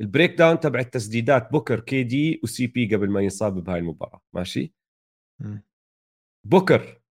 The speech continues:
Speaker 1: تسع تسديدات بالبينت، اثناعشر تسديدة بالميد range، ثمان تسديدات خارج القوس. كي دي أربع تسديدات بالبينت، احداعش بالميد range، اثناعش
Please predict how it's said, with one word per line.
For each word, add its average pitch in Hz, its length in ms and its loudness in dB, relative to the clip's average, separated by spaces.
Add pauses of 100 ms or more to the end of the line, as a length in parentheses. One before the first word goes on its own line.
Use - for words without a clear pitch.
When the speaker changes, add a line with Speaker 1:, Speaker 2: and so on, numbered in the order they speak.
Speaker 1:
تسع 175 240 2
تسديدات 123 640 2
بالبينت، 101 540 -2 (380)
اثناعشر 165 320 2
تسديدة 117 480 0
بالميد 113 360 2
range، 156 400 4 (220)
ثمان 160 240 4
تسديدات 127 720 2 (140)
خارج 110 420 2
القوس. - 600 -16 (340)
كي 175 160 8
دي 165 500 2 (500)
أربع 180 260 8
تسديدات 139 580 4
بالبينت، 117 720 0 (320)
احداعش 220 480 4
بالميد 143 340 4
range، 135 360 4 (300)
اثناعش - 500 2